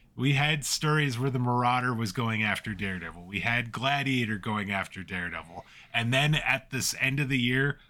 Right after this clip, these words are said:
we had them both teaming up to try and take on the, Daredevil.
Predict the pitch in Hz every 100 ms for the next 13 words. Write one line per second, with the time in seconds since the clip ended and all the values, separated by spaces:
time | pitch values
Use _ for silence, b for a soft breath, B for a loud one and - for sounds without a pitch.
0 | b 127 143 147 123 135 120 143 147 -
1 | - 165 147 127 131 131 - 104 117 110
2 | 92 - 113 - 101 95 92 90 - -
3 | - - - 120 107 101 98 98 90